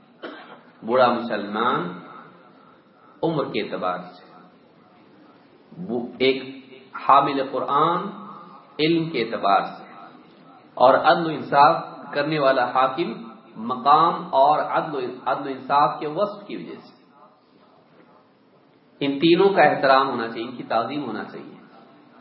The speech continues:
یہ بھی ایک فساد اس دور کا کہ مسلمان حکام کے بارے میں، چاہے وہ کتنے احسانات کریں قوم پر،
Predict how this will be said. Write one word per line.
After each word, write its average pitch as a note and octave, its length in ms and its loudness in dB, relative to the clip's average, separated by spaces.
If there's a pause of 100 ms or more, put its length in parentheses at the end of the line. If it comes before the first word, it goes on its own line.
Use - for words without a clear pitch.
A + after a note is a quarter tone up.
(100)
یہ F3 220 0
بھی G#3 100 -2
ایک G3 220 0
فساد D#3 320 6
اس A#2 240 -6
دور G2+ 260 -2
کا - 200 -10 (1080)
کہ C3+ 100 -2
مسلمان B2+ 540 4
حکام D3 600 2
کے B2+ 220 -2 (600)
بارے A#2+ 340 2
میں، A#2 200 -8 (920)
چاہے E3 280 4
وہ F3 180 -2
کتنے F3 280 -4
احسانات D#3 640 -2
کریں C3 280 -4
قوم A2 300 -4
پر، A2+ 120 -6